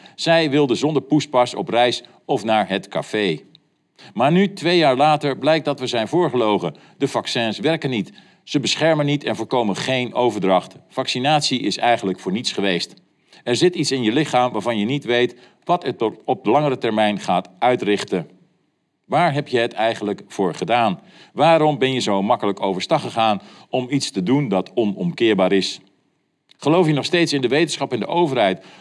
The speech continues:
Of ben je boos op de overheid en de media? Of stop je het weg, bestaat het niet, als je het er niet over hebt? Ga je het weer doen als de overheid, aangestuurd door de W H O,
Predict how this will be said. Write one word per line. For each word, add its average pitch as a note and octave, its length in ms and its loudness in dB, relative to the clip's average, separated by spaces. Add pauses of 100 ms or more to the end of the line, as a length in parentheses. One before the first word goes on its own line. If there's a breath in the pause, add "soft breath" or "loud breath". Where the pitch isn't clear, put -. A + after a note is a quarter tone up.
Of D#3 220 2
ben A2+ 180 2
je G2+ 100 2
boos B2+ 340 2
op G#2 120 -2
de - 80 -4
overheid G2+ 500 0
en G2 100 -4
de F#2+ 60 0
media? A2 540 2 (280)
Of F3 240 0
stop - 280 -4
je A2 80 0
het G2 140 -2
weg, B2 280 -2
bestaat D3 360 2
het - 100 -12
niet, B2+ 220 -6 (260 soft breath)
als C#3 200 2
je A#2 100 2
het - 240 -4
er E2+ 140 0
niet G2 320 -4
over F#2 280 -2
hebt? G2+ 320 -4 (880 loud breath)
Ga E3 200 0
je E3+ 120 4
het D3+ 120 0
weer E3+ 200 6
doen B2+ 200 2
als A2 140 -2
de A2+ 80 -4
overheid, B2 520 0
aangestuurd C#3 540 0
door A2 120 2
de A2 80 0
W A#2+ 200 2
H G#2+ 140 2
O, A#2+ 240 2